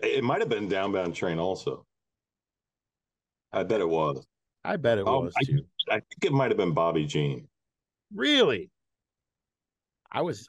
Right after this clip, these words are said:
Speaker 2: I was joking when I thought your favorite was Bobby Jean. And I would, I wouldn't know. Let's see. I have, uh,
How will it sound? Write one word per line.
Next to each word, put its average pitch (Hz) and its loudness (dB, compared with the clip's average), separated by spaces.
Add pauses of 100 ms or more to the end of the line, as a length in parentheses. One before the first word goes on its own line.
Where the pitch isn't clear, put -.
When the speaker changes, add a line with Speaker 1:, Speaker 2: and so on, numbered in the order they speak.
Speaker 2:
I 117 2
was 139 0
joking 110 -2
when 92 -6
I 87 -10
thought 82 -14
your 90 -12
favorite 87 -18
was 82 -20
Bobby 85 -18
Jean. 90 -20 (1160)
And 107 -6
I 107 0
would, 180 2 (160)
I 131 -2
wouldn't 143 -6
know. 113 -6 (480)
Let's - -20
see. 85 -8
I 98 -8
have, 104 -4
uh, 90 -10